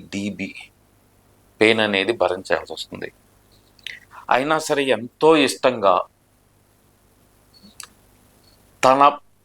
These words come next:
పొట్టలో ప్రాణం పోసుకుంటున్న బిడ్డని ప్రాణంగా చూసుకుంటూ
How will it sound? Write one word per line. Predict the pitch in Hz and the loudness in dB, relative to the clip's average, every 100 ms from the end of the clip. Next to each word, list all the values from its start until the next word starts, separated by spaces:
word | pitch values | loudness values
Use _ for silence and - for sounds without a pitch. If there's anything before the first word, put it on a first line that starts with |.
| _ _ _ _ 120 | _ _ _ _ -2
పొట్టలో | - 156 151 156 | 2 4 6 6
ప్రాణం | 156 123 131 139 | 6 2 4 0
పోసుకుంటున్న | 123 127 123 - 127 120 110 | 0 0 0 -2 -4 0 -2
బిడ్డని | 170 107 - 139 139 | 0 -2 2 0 0
ప్రాణంగా | - 107 117 127 123 | -2 -2 0 -2 0
చూసుకుంటూ | 107 104 104 - 98 87 - 80 | 0 -2 -8 -8 -10 -8 -8 -10